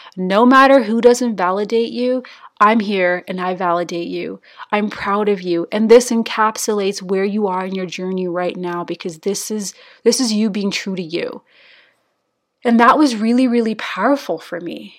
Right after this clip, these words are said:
And so bringing in this constant reminder that I have a choice,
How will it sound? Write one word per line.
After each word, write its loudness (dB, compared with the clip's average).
And -2
so 2
bringing 4
in 2
this 0
constant 0
reminder 4
that -4
I 2
have 0
a -2
choice, -2